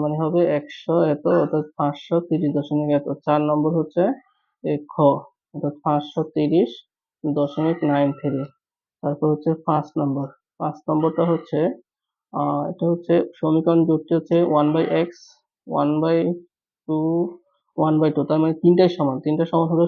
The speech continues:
সমযোচ্চ, পরস্পর নির্ভরশীল আর হচ্ছে অসংখ্য সমাধান আছে, তার মানে এক আর দুই হবে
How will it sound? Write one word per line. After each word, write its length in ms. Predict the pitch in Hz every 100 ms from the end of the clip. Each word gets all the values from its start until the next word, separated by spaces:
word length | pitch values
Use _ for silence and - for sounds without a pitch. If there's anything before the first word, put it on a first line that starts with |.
| 170
সমযোচ্চ, 460 | 151 156 165 160 - 175 175
পরস্পর 440 | 165 156 156 - 160 147
নির্ভরশীল 460 | 151 151 156 185 208
আর 60 | 156
হচ্ছে 220 | 147 147 165 -
অসংখ্য 340 | 165 175 170 170 -
সমাধান 280 | 147 143 143
আছে, 160 | - 151 147
তার 100 | 147
মানে 200 | 147 160 240 - _ _ _ 165
এক 160 | 160 156
আর 60 | 151
দুই 120 | 151 156
হবে 200 | 151 139